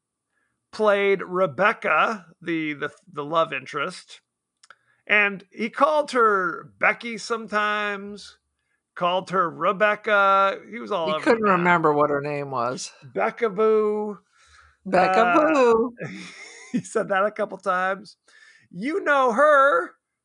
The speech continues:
Speaker 1: from such things as Lionheart with Jean-Claude Van Damme.
Speaker 2: Yep.
Speaker 1: She was in Return to the Blue Lagoon she was young Julia in Julia, as you said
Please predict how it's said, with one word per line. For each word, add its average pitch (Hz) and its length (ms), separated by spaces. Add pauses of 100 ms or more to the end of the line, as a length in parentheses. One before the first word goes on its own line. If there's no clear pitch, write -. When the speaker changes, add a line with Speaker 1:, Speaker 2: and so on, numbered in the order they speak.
(100)
Speaker 1:
from 185 180
such 190 320
things 180 320
as 160 240
Lionheart 190 1120 (100)
with 135 160
Jean-Claude 139 580
Van 127 280
Damme. 147 420 (400)
Speaker 2:
Yep. 165 400
Speaker 1:
She 208 320
was 208 200
in 202 280
Return 254 640
to 302 60
the 233 120
Blue 196 260
Lagoon 190 840 (1400)
she 254 300
was 208 560
young 247 540
Julia 233 800
in 175 240
Julia, 160 600
as 151 240
you 143 80
said 135 340